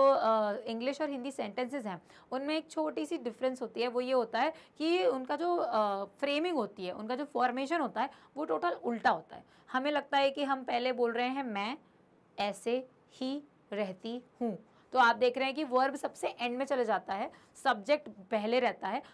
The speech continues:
और बीच में ऑब्जेक्ट रहता है। लेकिन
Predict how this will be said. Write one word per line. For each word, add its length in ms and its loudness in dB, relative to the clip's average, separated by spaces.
और 100 6
बीच 320 -6
में 100 -2
ऑब्जेक्ट 540 -4
रहता 220 -14
है। 100 -16
लेकिन 580 -2